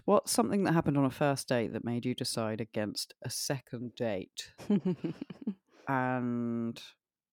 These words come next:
Speaker 1: lo and behold, some of them are fucking hilarious. So, just want to read some for you.
Speaker 2: Maybe to us, but not to the people
Speaker 1: Not to the
Speaker 2: experiencing
Speaker 1: people,
Speaker 2: it.
Speaker 1: though.
Speaker 2: <laughs>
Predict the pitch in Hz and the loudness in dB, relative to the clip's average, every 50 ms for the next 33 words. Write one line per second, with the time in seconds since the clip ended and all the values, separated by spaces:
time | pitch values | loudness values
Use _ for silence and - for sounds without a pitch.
0 | _ _ _ _ _ _ _ _ _ _ _ _ _ _ _ _ _ _ _ _ | _ _ _ _ _ _ _ _ _ _ _ _ _ _ _ _ _ _ _ _
1 | _ _ - 165 175 151 123 113 117 110 113 113 110 107 107 110 113 - - 123 | _ _ 2 6 6 6 6 6 2 -2 0 2 4 4 4 4 2 0 -2 -2
2 | - 123 127 123 123 - - - - - - - 139 135 131 131 131 131 131 135 | 0 0 0 -2 -2 -4 -4 -2 -2 -2 -2 -2 0 0 2 2 0 0 0 -2
3 | 143 147 151 151 147 135 127 127 127 131 - - - - - - - - - 147 | -2 -2 -2 -2 -2 0 0 -2 -2 -4 -6 -12 -16 -18 -20 -20 -20 -8 -4 -2
4 | 139 139 139 135 - - - - - - - - - - - - - - - - | 0 0 0 -2 -4 -8 -14 -18 -18 -18 -20 -20 -18 -16 -14 -12 -12 -12 -12 -10
5 | - 156 156 160 156 - - 143 143 143 - 147 143 143 233 220 214 220 240 - | -8 -6 -6 -6 -6 -6 -6 -4 -4 -4 -4 -2 2 6 6 8 8 8 6 6
6 | 202 - - 170 165 156 165 - - - 156 143 151 160 160 160 156 - - _ | 4 4 4 6 6 6 4 2 2 0 2 4 4 4 4 4 2 0 -2 _
7 | _ _ _ _ _ _ _ _ _ _ - - 170 - - - - 147 - - | _ _ _ _ _ _ _ _ _ _ 0 2 2 0 0 -2 -2 -2 0 0
8 | - - - - 180 214 - 175 170 - 262 - - - - 190 170 156 156 151 | -2 0 4 8 10 10 10 12 12 12 12 12 8 4 4 6 6 6 6 6
9 | - - - - 87 60 - - - - - - - _ _ _ _ _ - - | 4 4 6 6 6 6 4 2 -4 -8 -16 -20 -20 _ _ _ _ _ 0 2
10 | 294 349 - | 2 2 2